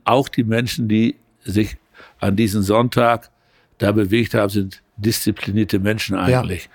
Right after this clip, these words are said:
Speaker 2: ja.
Speaker 1: Und dann kommt man mal in so einer Situation und dann ist es, wie es ist.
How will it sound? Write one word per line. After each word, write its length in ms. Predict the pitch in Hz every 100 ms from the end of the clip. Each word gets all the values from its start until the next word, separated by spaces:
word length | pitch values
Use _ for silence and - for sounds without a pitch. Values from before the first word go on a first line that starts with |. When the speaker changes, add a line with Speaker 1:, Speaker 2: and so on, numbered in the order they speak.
| -
Speaker 2:
ja. 180 | 120 110 -
Speaker 1:
Und 100 | 104
dann 160 | 110
kommt 220 | - 127
man 160 | 143 120
mal 120 | 120
in 140 | 117 120
so 100 | 120
einer 140 | 123
Situation 840 | 110 131 123 117 - 120 120 127 127 - - - - - _
und 140 | 104 104
dann 100 | 113
ist 160 | 123
es, 160 | 123 98
wie 80 | 113
es 80 |
ist. 480 | - 147 131 - -